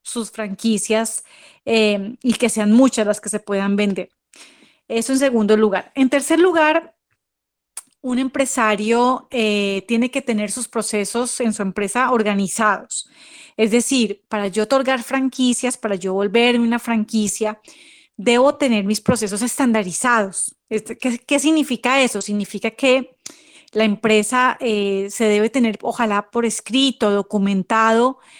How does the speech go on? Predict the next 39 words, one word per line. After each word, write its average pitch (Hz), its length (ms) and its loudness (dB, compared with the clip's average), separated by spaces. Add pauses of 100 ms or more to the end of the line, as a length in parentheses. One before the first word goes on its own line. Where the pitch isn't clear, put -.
(240)
em, 202 800 0 (400)
todos 285 240 4
los 311 140 -2
procesos 254 560 -4
internos 226 400 0
de 233 80 0
la 226 100 0
empresa, 339 440 -2 (120)
desde 208 580 2
el 202 120 -2
servicio 196 420 -6
al 175 80 -14
cliente, 226 960 2 (480)
eh, 208 400 0
cómo 220 260 4
se 208 160 -4
atiende 196 380 -4
el 190 100 -6
cliente, 233 640 0
desde 208 400 2
la 208 160 2
organización 202 720 -2
del 196 140 -2
mismo 214 320 2
local 208 340 -6
comercial 220 800 0
o 190 400 -2 (480)
el 196 140 -12
que 208 160 -10
sea 202 160 -12
el 185 60 -10
modelo, 208 440 -8
digamos, 196 360 -10
el 214 100 -10
formato 196 460 -6
que 214 120 -4
tiene 190 240 -4
la 190 80 -2
empresa. 220 800 2